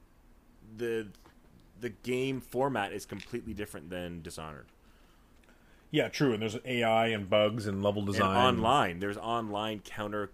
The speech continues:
Speaker 1: co-, uh, counter co-op or whatever it's called.
Speaker 2: Yeah,
Speaker 1: Counter,
Speaker 2: where, where
Speaker 1: yeah.
Speaker 2: something like Forza, you're right. Like, they, they kinda just need to take the physics and things from Forza four, apply it to a new map, and then do some tweaks here and there. And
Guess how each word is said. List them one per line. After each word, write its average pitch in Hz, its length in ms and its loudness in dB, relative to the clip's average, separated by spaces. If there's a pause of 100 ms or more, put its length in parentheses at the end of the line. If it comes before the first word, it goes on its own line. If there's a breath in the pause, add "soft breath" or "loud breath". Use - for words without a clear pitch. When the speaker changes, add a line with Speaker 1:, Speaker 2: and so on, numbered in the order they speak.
Speaker 1:
co-, - 200 -16
uh, 101 120 -12
counter 104 540 -6 (240)
co-op 110 360 -2
or 87 60 -6
whatever 82 220 -8
it's 78 100 -14
called. 80 180 -10
Speaker 2:
Yeah, 113 200 2
Speaker 1:
Counter, 104 160 2
Speaker 2:
where, 131 120 2
where 135 140 2
Speaker 1:
yeah. 127 60 -2
Speaker 2:
something 135 260 0
like 120 220 2
Forza, 117 580 2
you're 113 140 0
right. 104 300 2
Like, 104 180 -4
they, 107 240 0
they 107 160 -2
kinda 120 260 -4
just 110 220 -6
need 107 140 -6
to 101 60 -8
take 107 240 -2
the 101 80 -2
physics 110 480 -6
and 101 340 -4 (200)
things 107 240 -4
from 101 180 -4
Forza 101 300 -2
four, 104 560 6 (320 loud breath)
apply 127 220 6
it 117 100 -4
to 131 100 2
a 113 40 0
new 110 140 -2
map, 113 500 4
and 123 100 -2
then 107 160 -2
do 107 100 -2
some 98 140 -8
tweaks 101 280 -8
here 98 140 -4
and 92 120 -6
there. 92 240 -6
And 85 240 -10